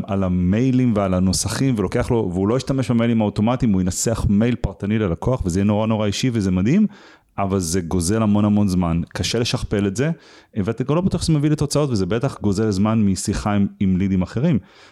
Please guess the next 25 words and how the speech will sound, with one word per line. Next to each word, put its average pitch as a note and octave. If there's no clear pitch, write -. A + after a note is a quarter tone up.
ואחד G2
הדברים D3+
שהראיתי B2+
להם A#2
זה G2
תהליך G2
שעשינו G#2
אצלנו, G#2+
ב-, E2
ב-, E2+
בפייפ G#2+
שלנו, G2+
ב-C D#2+
R F#2+
M -
שלנו, F#2+
שבעצם, A#2+
אה, G2+
כשאני G2
מדבר A2
עם G2
לידים G#2+
פוטנציאליים, G2
ואני E2+
רוצה F#2+